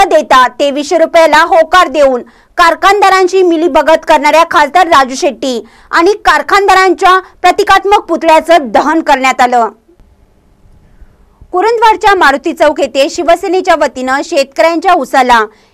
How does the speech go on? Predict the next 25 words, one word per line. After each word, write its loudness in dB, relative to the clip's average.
एक -4
रकमी 0
एफआरपी -2
प्रमाणे -2
दर 0
न 0
देता 0
शेतकऱ्यांच्या -2
खात्यावर 0
तेवीसशे -2
रुपये 0
जमा 0
केल्याच्या -2
निषेधार्थ -2
कारखानदार 0
आणि -2
खासदार 0
राजू 0
शेट्टी -6
यांच्या 0
प्रतिकात्मक -2
पुतळ्याचं -2
दहन 0
करण्यात -2
आलं. 2